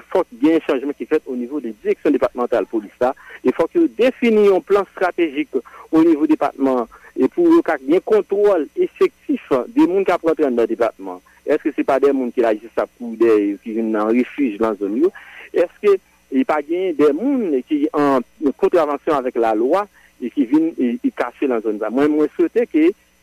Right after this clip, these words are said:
otorite yo, e menm si se otorite de facto, de fèt ke yo, yo menm yo gen responsablite an tanke tèl, e pou yo aji sou ansanm pran sa, e ansanm pwoblèm sa ki gen o nivo depatman Grand Nòt sa. Mèsi, Marvel, se ton reyèl plezi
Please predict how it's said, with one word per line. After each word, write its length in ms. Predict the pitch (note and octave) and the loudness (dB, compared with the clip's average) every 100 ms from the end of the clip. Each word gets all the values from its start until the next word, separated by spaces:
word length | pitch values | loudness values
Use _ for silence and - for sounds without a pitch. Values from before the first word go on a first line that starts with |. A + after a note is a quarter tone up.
| - | 0
otorite 520 | E4 F4 E4+ E4 C3 A2+ | 2 4 2 0 -2 0
yo, 220 | C3 F#3+ - | 0 -2 -4
e 100 | A2 | -2
menm 200 | B2 C#3 | 0 -2
si 80 | C3 | -4
se 120 | - | 0
otorite 460 | B2 A#2+ A#2+ A2+ A2+ | 2 2 -2 0 -2
de 100 | G#2 - | 0 -2
facto, 400 | A#2 A#2 A#2+ G#2+ | -2 -4 -6 -6
de 140 | A2+ - | -6 -2
fèt 200 | B2+ - | -2 0
ke 100 | A2 A2+ | 0 2
yo, 140 | B3 - - B3 | 2 2 -2 -2
yo 120 | C#3 | 0
menm 240 | F4 B4 G4 | 2 0 0
yo 120 | - B3+ | 0 2
gen 240 | C#3+ B3+ | 2 2
responsablite 640 | A3 - G3 F3+ D#3 - C3+ | 2 0 -2 -2 -4 -4 -4
an 80 | C3 | -4
tanke 220 | - A2+ | -6 -2
tèl, 220 | D3 D#3+ F3 - - - | 0 0 -2 -12 -10 -4
e 100 | - | -4
pou 160 | C#3+ | 0
yo 160 | D3 C#3+ | 2 4
aji 240 | C3+ B2+ F#3+ | 2 -2 -6
sou 160 | - D#3 | -4 -4
ansanm 280 | - G3+ E3+ | -2 -6 -4
pran 240 | D#3 E3 D3+ | -2 0 0
sa, 180 | D3 D3 D3+ - _ - | 0 -2 -4 -14 _ -6
e 120 | B2+ C3+ | -2 0
ansanm 460 | C#3+ - - D4 A3 | 0 -4 -4 -2 0
pwoblèm 300 | G3+ D#3+ D3 | 0 0 -2
sa 120 | D3+ C3+ | -4 -6
ki 220 | _ B2 | _ -4
gen 160 | C3 C3 | -2 -2
o 100 | A#2 | -4
nivo 220 | G#2+ A#2 | -4 -6
depatman 320 | G#2 F#2+ G#2+ G#2 | -4 -4 -2 -2
Grand 160 | F#2 | -2
Nòt 80 | - | -4
sa. 100 | G#2 | -2
Mèsi, 280 | F3+ G#3+ F#3+ | 0 0 0
Marvel, 380 | E3+ D#3+ E3+ D#3 | 0 0 -2 -2
se 120 | D#3 D#3+ | -6 -2
ton 160 | D3+ | 0
reyèl 220 | D3+ C#3+ C#3 | 0 0 -2
plezi 340 | C3+ B2 | -8 -8